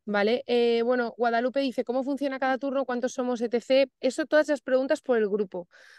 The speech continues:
¿vale? Porque yo no tengo tan claros cómo funcionan los turnos, eh, no he organizado yo el tema turnos, entonces ahí os podrá responder, seguramente os responda mi compañera Alejandra, ¿vale? Por, por el grupo.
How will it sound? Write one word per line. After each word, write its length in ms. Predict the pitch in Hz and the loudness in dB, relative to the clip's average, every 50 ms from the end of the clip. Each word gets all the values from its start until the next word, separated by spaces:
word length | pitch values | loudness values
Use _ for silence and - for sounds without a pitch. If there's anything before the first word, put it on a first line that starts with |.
| - _ | -16 _
¿vale? 300 | - 214 214 226 254 254 | -2 0 2 4 4 2
Porque 440 | - 240 226 - 226 220 214 208 214 | 2 0 -2 0 2 2 2 2 2
yo 140 | 196 247 | 0 0
no 80 | 247 262 | 0 0
tengo 220 | 247 277 269 277 | 0 -2 -2 -2
tan 160 | 233 277 269 254 | -2 -2 -2 -2
claros 260 | 262 254 247 247 - | -2 -4 -6 -6 -6
cómo 160 | - 254 240 | -6 -6 -6
funcionan 380 | 226 240 240 254 233 226 226 226 | -4 -4 -2 -2 -2 -2 -4 -4
los 180 | 226 - - | -4 -6 -6
turnos, 460 | - 247 240 226 240 233 240 247 - _ _ - - - _ _ _ | -6 -6 -4 -2 -2 -4 -4 -6 -10 _ _ -20 -20 -20 _ _ _
eh, 560 | - 233 240 233 233 226 220 214 214 208 202 202 | -2 2 2 4 4 4 4 2 0 -2 -4 -4
no 320 | 202 208 226 226 226 226 | -6 -4 -2 -2 0 0
he 60 | 233 233 | 0 -2
organizado 540 | 233 240 233 240 247 240 240 247 240 233 233 | -2 -2 0 0 0 -2 -2 -2 -4 -4 -2
yo 180 | 208 240 226 | -2 -2 -2
el 80 | 226 214 | -2 -2
tema 220 | 226 233 233 226 | -2 -2 -2 -4
turnos, 500 | 220 - 247 247 262 240 226 226 247 - - | -4 -2 -2 -2 0 -2 -2 -4 -6 -8 -6
entonces 540 | - 226 226 202 226 220 202 254 247 - - - | -4 -4 -4 -4 -4 -4 -2 -2 -2 -4 -6 -8
ahí 320 | - 208 220 220 233 247 262 | -4 -2 -2 0 0 0 0
os 100 | 240 - | 0 0
podrá 460 | - 240 226 220 214 214 208 208 208 | -2 -2 -2 0 0 0 2 2 0
responder, 440 | 208 214 - - 240 226 220 214 214 | -2 -4 -6 -6 -4 -4 -2 -4 -4
seguramente 500 | - - 226 202 214 226 226 226 220 240 | -4 -4 -4 -2 -2 -2 -2 -2 -2 -4
os 80 | 226 220 | -4 -6
responda 320 | 214 - - 226 220 220 | -6 -6 -6 -4 -2 -2
mi 100 | 233 226 | -2 -2
compañera 440 | - 220 202 202 196 196 196 196 214 | -2 -2 -4 -4 -2 -2 -2 0 0
Alejandra, 540 | 214 208 - - 196 190 185 180 170 165 - _ _ _ _ _ _ _ _ _ _ - | -2 -2 -4 -6 -6 -6 -4 -6 -6 -10 -14 _ _ _ _ _ _ _ _ _ _ -8
¿vale? 280 | 190 185 180 175 196 214 | -4 -2 -2 0 -2 -2
Por, 500 | 208 214 202 190 190 185 180 180 190 190 | -2 -4 -2 -2 0 0 -2 -2 -4 -6
por 180 | - 214 208 190 | -6 -4 -2 -2
el 120 | 185 175 | -2 -2
grupo. 420 | 175 185 185 180 170 - 170 - | 0 0 0 -2 -2 -4 -10 -10